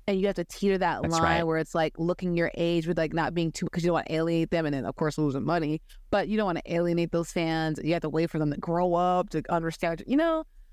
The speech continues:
Speaker 2: Mm-hmm.
Speaker 1: Or you can just be cool kids like you and I were and just like the song, you know? Uh, 'cause it's good. But I get it. Like, parents don't wanna have their kids listening to some, like, some raunchy s-, mess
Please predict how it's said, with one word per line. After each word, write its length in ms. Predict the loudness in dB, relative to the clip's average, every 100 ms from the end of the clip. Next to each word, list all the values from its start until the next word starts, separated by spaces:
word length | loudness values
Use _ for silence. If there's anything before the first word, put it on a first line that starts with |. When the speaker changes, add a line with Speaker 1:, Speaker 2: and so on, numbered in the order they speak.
| -10 -6
Speaker 2:
Mm-hmm. 100 | 0
Speaker 1:
Or 440 | 4 4 4 2 2
you 60 | 0
can 100 | -2
just 100 | -2
be 120 | -4
cool 180 | 0 0
kids 200 | 0 0
like 160 | 0 0
you 120 | 0
and 120 | 2
I 140 | 0
were 200 | 0 0
and 120 | 0 -4
just 180 | -4 0
like 220 | 0 0
the 80 | -2
song, 400 | 0 0 -4 -4
you 160 | 0 0
know? 320 | 2 0 0 0
Uh, 140 | -2
'cause 160 | -2 -10
it's 140 | -6
good. 420 | -2 0 0 -4 -14 -20 -6
But 200 | -2 -2 -4 -6
I 80 | -6
get 320 | -2 -2 0
it. 200 | -2 -2
Like, 320 | 0 0 -4 -2
parents 260 | 0 0
don't 100 | -2
wanna 180 | -2 0
have 120 | -2
their 80 | -4
kids 280 | -2 -4 -2
listening 260 | -2 -2 -2
to 100 | -4
some, 240 | -4 -2
like, 280 | 0 -2 -4 -10 -20 -18 -20 -20 -20 -20 -18 -18 -18 -18 -8
some 160 | -4 0
raunchy 300 | 0 0 -6
s-, 160 | -10 -4
mess 540 | 0 2 2 -4 -8